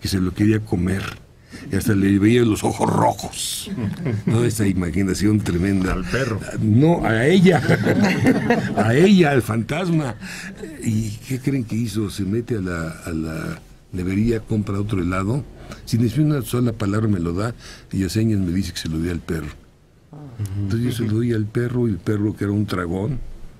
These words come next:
Speaker 1: no le importaba de dónde llegaban las nieves. <laughs> Se lo come muy a gusto y terminó,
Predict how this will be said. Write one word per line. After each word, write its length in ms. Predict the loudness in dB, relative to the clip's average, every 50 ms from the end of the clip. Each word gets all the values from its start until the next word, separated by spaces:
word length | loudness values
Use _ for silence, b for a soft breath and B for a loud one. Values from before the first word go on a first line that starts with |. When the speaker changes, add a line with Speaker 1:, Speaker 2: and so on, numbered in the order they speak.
| -20 _ _ _ -20 -20 -20 -20 -20 -12 -6
Speaker 1:
no 120 | -4 0
le 80 | 0 0
importaba 520 | 0 0 -2 -2 -2 -2 -2 -2 0 0
de 80 | 0 0
dónde 280 | 0 2 2 2 0
llegaban 400 | 0 0 0 0 0 0 0 0 0
las 160 | 0 0 -2
nieves. 480 | 0 0 0 -2 -2 -2 -2 -2 -4 -4
<laughs> 1500 | -4 -4 -6 -6 -8 -8 -8 -8 -10 -10 -10 -10 -10 -8 -8 -10 -8 -8 -10 -10 -10 -12 -14 -14 -16 -16 -12 -10 -8 -6
Se 160 | -4 -4 -2
lo 180 | -2 -2 -2 -2
come 440 | -2 -2 0 0 2 2 0 2 2
muy 280 | 2 2 2 2 0 0
a 60 | -2
gusto 600 | -2 -2 -2 -2 -2 -4 -4 -4 -4 -4 -4 -8 -10 -10
y 60 | -8 -6
terminó, 480 | -4 -2 0 0 0 2 0 0 -2